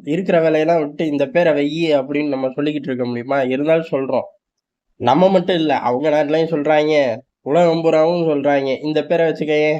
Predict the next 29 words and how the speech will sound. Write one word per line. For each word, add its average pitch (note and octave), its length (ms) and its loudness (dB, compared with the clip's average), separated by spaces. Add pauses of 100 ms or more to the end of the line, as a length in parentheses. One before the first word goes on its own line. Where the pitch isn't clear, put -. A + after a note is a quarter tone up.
அப்படின்னு. C3+ 400 -2
எதுவுமே E3+ 440 -2
அந்த E3+ 240 2
முட்டாள் E3 460 2
அந்த C#3 280 0
வார்த்தையை D3+ 420 0
தாண்டி D#3+ 340 -4
போவே D#3+ 280 2
மாட்டேங்குது. B2+ 540 -4 (760)
ஆனா E3 260 4
அந்த A#3 360 4
இடத்துலயும் A3 420 2
பாகிஸ்தானோட E3 800 0
திருட்டுத்தனத்தை D3+ 640 -2
காட்டாம C#3+ 400 0
அவர் B2 340 -2
விடல. B2+ 300 -4 (120)
என்ன F3 380 0
அப்படின்னா, D#3 280 -2
இவ்வளவும் F3+ 400 0
சொல்லிட்டாரு. C#3+ 420 -2
சொல்லிட்டு D#3 560 -4
அவங்க B2+ 220 -2
அண்ணனையும் F3 560 0
இழுத்துட்டாரு. B2 480 -2
"நவாப் E3+ 400 0
ஷெரீஃபோட C#3+ 460 -2
ரசிகன் D3 420 -2
நானு, C3+ 480 -4